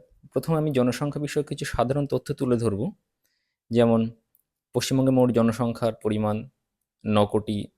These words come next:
বারো লক্ষ ছিয়াত্তর হাজার একশো পনেরো জন এবং পশ্চিমবঙ্গের মোট জনসংখ্যা ভারতবর্ষের যে মোট জনসংখ্যা রয়েছে তার মাত্র সাত দশমিক চুয়ান্ন পার্সেন্ট। এবং পশ্চিমবঙ্গের জনসংখ্যার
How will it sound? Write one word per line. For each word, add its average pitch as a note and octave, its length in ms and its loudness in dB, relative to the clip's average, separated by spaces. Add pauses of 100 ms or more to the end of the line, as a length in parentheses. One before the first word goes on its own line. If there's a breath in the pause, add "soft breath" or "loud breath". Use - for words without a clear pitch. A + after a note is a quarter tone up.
(140)
বারো G2+ 320 6
লক্ষ G2+ 340 -2
ছিয়াত্তর G#2 480 -2
হাজার G2+ 200 2
একশো F#2+ 240 -2
পনেরো G2+ 320 -2
জন G2 280 -6 (840 soft breath)
এবং G2+ 320 -2 (600)
পশ্চিমবঙ্গের B2+ 560 2
মোট A#2+ 220 2
জনসংখ্যা G#2+ 680 0
ভারতবর্ষের A2+ 680 0
যে C3+ 80 0
মোট B2 180 0
জনসংখ্যা G#2+ 460 -4
রয়েছে A2+ 180 -8
তার A2 200 2
মাত্র - 380 -4 (460)
সাত G#2+ 260 6
দশমিক A#2+ 440 -2
চুয়ান্ন F#2 340 0
পার্সেন্ট। - 440 -4 (1500)
এবং A#2+ 440 2 (120)
পশ্চিমবঙ্গের B2 680 0
জনসংখ্যার C3 720 0